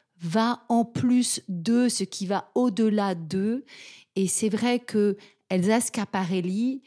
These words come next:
elle a voulu faire de la vie le rêve qu'elle a toujours eu depuis l'enfance. Donc, elle a voulu transformer sa vie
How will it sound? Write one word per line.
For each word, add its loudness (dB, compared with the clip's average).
elle -2
a 0
voulu 2
faire -2
de 0
la 2
vie -2
le 4
rêve 0
qu'elle 0
a 2
toujours 0
eu 0
depuis -2
l'enfance. -6
Donc, -2
elle 2
a 2
voulu 4
transformer -2
sa -2
vie -4